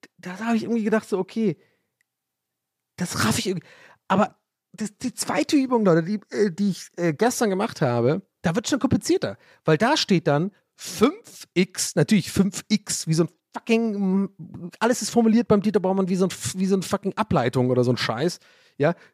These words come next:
Am Anfang der Satz, fünf x eins, äh, Apostroph, laufen, Komma, zwei Apostroph, laufen,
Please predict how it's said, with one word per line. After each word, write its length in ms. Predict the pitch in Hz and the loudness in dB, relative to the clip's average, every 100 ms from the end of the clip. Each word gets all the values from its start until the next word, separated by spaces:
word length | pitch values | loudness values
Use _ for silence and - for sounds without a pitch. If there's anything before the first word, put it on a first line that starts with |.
| _ _ _ _ | _ _ _ _
Am 180 | 190 220 | 2 2
Anfang 160 | 226 | 4
der 60 | 220 | 4
Satz, 200 | 214 - | 2 -2
fünf 580 | - - 262 339 - - - | -12 0 2 2 -8 -12 2
x 480 | 285 - - - - _ _ _ | 2 2 -4 -4 -12 _ _ _
eins, 540 | 165 214 294 - - - _ _ _ - | -2 0 0 -2 -6 -10 _ _ _ 2
äh, 160 | 226 196 | 2 4
Apostroph, 840 | 214 - 202 - 269 202 254 - - _ _ _ _ _ - | 2 2 -2 2 4 4 2 -6 -20 _ _ _ _ _ -6
laufen, 540 | 190 226 269 - 311 440 _ _ _ _ _ _ _ _ _ _ _ _ | 0 2 2 0 -6 -8 _ _ _ _ _ _ _ _ _ _ _ _
Komma, 400 | - 277 269 330 - _ _ - | 4 6 4 2 -4 _ _ -12
zwei 480 | - - 247 349 - _ | -4 -2 -2 -4 -8 _
Apostroph, 920 | 214 226 254 226 - 226 254 277 - - _ _ _ _ | -8 -2 -2 -2 0 2 4 2 0 -12 _ _ _ _
laufen, 580 | 180 214 262 202 156 247 | -2 2 2 2 2 0